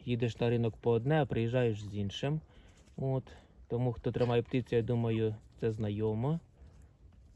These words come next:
Тому якось так. Але також, друзі, давайте не забувати, що все це ки-, таки це живі істоти, у них є якась, якісь індивідуальні особливості, тому, ну, казати, що от ви заведете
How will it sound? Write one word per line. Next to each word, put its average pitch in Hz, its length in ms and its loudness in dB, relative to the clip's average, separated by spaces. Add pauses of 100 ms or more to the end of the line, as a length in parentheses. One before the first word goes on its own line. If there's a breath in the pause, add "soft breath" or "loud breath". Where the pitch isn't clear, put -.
(560 loud breath)
Тому 247 220 2
якось 143 380 -2
так. 107 240 -6 (800 loud breath)
Але 202 180 2
також, 175 280 4
друзі, 156 280 4
давайте 143 360 4
не 131 120 2
забувати, 127 540 0
що - 160 -2
все 123 180 0
це 117 140 -2
ки-, - 220 -10
таки 120 260 0
це 120 180 -2
живі 117 280 0
істоти, 165 600 0 (400 loud breath)
у 131 60 -2
них 127 260 0
є 120 160 2 (100)
якась, 117 400 0 (300)
якісь - 340 -4
індивідуальні 123 640 2
особливості, 135 720 0
тому, 127 520 0 (540 loud breath)
ну, 151 240 0
казати, 120 440 0
що 120 200 0
от 117 140 0
ви 117 140 0
заведете 113 680 0